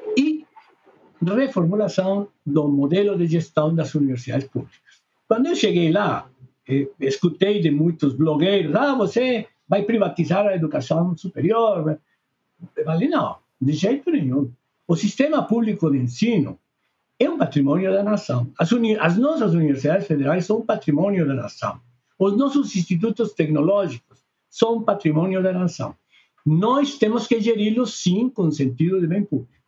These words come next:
E não entregar comodamente à burocracia para que ela satisfaça os seus anseios burocráticos inmediatos, se esquecendo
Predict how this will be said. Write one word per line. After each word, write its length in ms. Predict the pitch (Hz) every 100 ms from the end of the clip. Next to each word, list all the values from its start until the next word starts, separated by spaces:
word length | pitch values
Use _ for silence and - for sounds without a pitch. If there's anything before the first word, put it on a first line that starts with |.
| _ - - _ _ _
E 120 | 196
não 220 | 208 254
entregar 760 | 302 302 202 160 156 151 160 - _ -
comodamente 600 | 226 240 196 160 143 147
à 80 | 208
burocracia 880 | 226 170 127 135 117 202 180 - - _ _ _ _ _ _ _ _
para 260 | 175 175 180
que 520 | - 185 185 196 196
ela 300 | 185 180 202
satisfaça 680 | 196 170 - 156 185 196 165
os 100 | 127
seus 240 | - 180 165
anseios 420 | 143 151 156 139
burocráticos 800 | 120 170 156 160 170 131 131 123
inmediatos, 560 | 170 202 208 196 226 - _ _ _
se 180 | - -
esquecendo 920 | 254 214 160 143 - 165 185 196 220